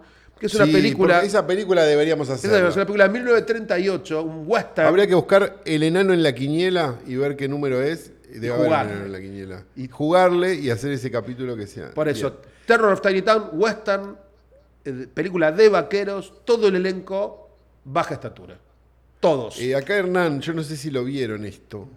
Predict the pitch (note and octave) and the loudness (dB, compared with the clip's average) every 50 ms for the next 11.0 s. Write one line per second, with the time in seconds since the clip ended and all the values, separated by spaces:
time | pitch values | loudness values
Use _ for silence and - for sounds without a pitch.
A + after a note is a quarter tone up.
0 | A2+ B2 C3+ C#3+ A2 G#2+ A2 A2+ A2+ A#2+ B2 B2+ C3 C#3 C3+ - - - G#2+ G#2+ | -20 -20 -16 -14 -10 -8 -8 -8 -8 -8 -8 -8 -8 -10 -10 -12 -16 -16 -14 -12
1 | G#2+ G#2+ G#2+ G#2 A#2 A#2+ B2+ C#3+ D3 C#3 D#3+ D#3 D3+ D3 C3+ - D3+ C#3+ C3 A#2+ | -12 -10 -8 -8 -6 -6 -6 -6 -6 -6 -6 -6 -6 -8 -6 -6 -6 -6 -4 -4
2 | A#2+ A2 A2+ B2+ C3 B2+ A#2+ C3 A#2+ A#2+ C3+ C3+ C3 C3 B2 A2 A2 G#2+ C3 C3 | -6 -8 -6 -8 -8 -6 -6 -8 -6 -4 -6 -6 -6 -6 -8 -8 -8 -6 -6 -8
3 | C3+ C3+ B2 A#2+ B2 B2+ B2 A#2+ - A2+ G2 A2 B2 A#2+ - A2 G#2+ A2+ C3+ C3 | -6 -6 -6 -6 -6 -6 -10 -10 -12 -12 -8 -8 -8 -6 -6 -6 -6 -6 -6 -6
4 | A#2+ G2+ F#2+ F#2 F#2 A2+ A2 G#2+ - - - A2+ G#2 G2 F#2 F#2 G2+ G#2 A2+ A2+ | -6 -6 -8 -8 -10 -10 -12 -12 -14 -14 -14 -12 -10 -10 -10 -10 -10 -8 -6 -6
5 | A2 G2 F#2+ F2+ G#2 G#2 - A#2 G2+ F#2 A2+ G#2+ F#2 F2+ G#2+ G#2 F#2 G#2 A2 G#2+ | -6 -6 -6 -8 -10 -8 -8 -6 -6 -6 -8 -12 -10 -10 -8 -8 -8 -8 -8 -8
6 | A2+ A#2 G#2+ A2 G#2 A2+ A2+ A2 A#2+ B2+ - - - - _ _ _ _ _ - | -8 -8 -10 -8 -6 -6 -8 -8 -10 -14 -16 -18 -20 -20 _ _ _ _ _ -10
7 | B2 B2 A#2 B2 C#3+ C#3+ C#3+ C#3+ B2+ A2 - C3+ B2+ - C3 A2+ A2 B2 B2 - | -8 -6 -4 -4 -4 -4 -2 -2 -2 -2 -4 -6 -6 -4 -4 -4 -2 -4 -4 -6
8 | A#2 - - - A2+ - - - A#2+ A2 A#2+ B2+ - _ G2 F#2 F#2 F#2 F#2 F2+ | -8 -8 -8 -12 -16 -16 -12 -10 -10 -10 -10 -12 -16 _ -12 -10 -10 -10 -10 -10
9 | F2+ E2+ D2+ - D#3+ - - D3+ - - C#3+ F2+ F2 F2+ G2 F#2 G2 E2+ F2 F2+ | -12 -12 -12 -10 -10 -10 -8 -10 -10 -8 -10 -10 -10 -12 -12 -12 -14 -14 -12 -10
10 | B2+ B2+ B2+ B2+ A#2+ A2 - A2+ A2 G#2+ G#2+ G#2+ - - F#2+ F2+ F2 D#2+ B2+ B2 | -10 -10 -8 -8 -8 -8 -10 -10 -12 -10 -12 -14 -14 -12 -12 -10 -10 -10 -12 -14